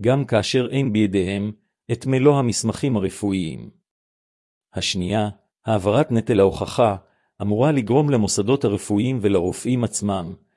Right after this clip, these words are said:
להקפיד על ניהול תקין של הרישום הרפואי. רשלנות רפואית, העברת הנטל לנתבע. הכלל המנחה במשפט האזרחי הוא כי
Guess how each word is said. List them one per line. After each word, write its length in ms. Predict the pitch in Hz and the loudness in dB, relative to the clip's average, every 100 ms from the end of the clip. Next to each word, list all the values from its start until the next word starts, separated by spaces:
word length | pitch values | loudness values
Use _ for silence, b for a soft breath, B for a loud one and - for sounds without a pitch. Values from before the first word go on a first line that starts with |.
| _ _ | _ _
להקפיד 520 | - 101 - - 139 117 | -4 -2 -4 -2 2 4
על 80 | |
ניהול 380 | 107 98 107 139 | 4 2 2 0
תקין 380 | 131 113 143 147 | -2 -4 -2 -2
של 200 | - 131 | 0 0
הרישום 360 | 101 92 131 120 | 0 0 -2 -2
הרפואי. 560 | 95 - 98 78 65 _ _ _ _ _ _ _ _ _ _ 101 | -4 -6 -6 -6 -10 _ _ _ _ _ _ _ _ _ _ -4
רשלנות 540 | 98 107 104 147 - | -2 2 2 2 2
רפואית, 580 | 101 - 98 104 117 - - | -2 0 0 0 0 -4 0
העברת 520 | 107 87 104 143 - | 0 2 4 4 2
הנטל 340 | 117 123 123 | 2 2 0
לנתבע. 580 | 120 104 98 - 82 64 - _ _ _ _ _ _ _ _ _ _ | 2 2 0 -4 -8 -8 -14 _ _ _ _ _ _ _ _ _ _
הכלל 380 | 104 - 120 131 | -8 0 2 4
המנחה 440 | 95 95 - 131 | 0 -2 -2 0
במשפט 520 | 107 98 98 - 127 | 2 0 0 2 2
האזרחי 540 | 113 98 101 98 - 147 | 4 2 0 -2 0 0
הוא 160 | 117 - | 0 -2
כי 240 | 104 101 | -8 -8